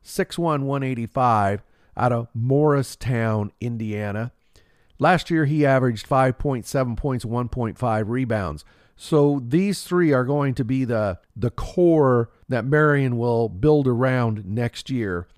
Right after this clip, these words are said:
They're also going to really count on a six ten senior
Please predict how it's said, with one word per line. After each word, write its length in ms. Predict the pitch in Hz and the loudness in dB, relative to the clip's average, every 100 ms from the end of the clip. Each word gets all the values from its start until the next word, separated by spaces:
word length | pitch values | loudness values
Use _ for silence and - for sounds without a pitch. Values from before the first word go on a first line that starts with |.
| - | -2
They're 220 | 139 - | 0 0
also 500 | 147 214 - 170 151 | 2 2 2 2 2
going 460 | 127 143 143 139 | 0 0 0 -2
to 360 | - 127 120 110 - - | -2 -2 -2 -4 -8 -8
really 460 | 120 185 185 175 | 0 2 4 4
count 460 | - - 147 135 - | 2 0 2 2 0
on 240 | 131 123 | -2 0
a 320 | 117 110 104 - _ _ | 0 -2 -4 -8 _ _
six 500 | - - 180 - - | -6 -2 -2 -4 -10
ten 420 | - 170 151 135 | -2 0 0 -2
senior 800 | - - 160 156 143 131 117 | -6 -6 -2 -2 0 0 -2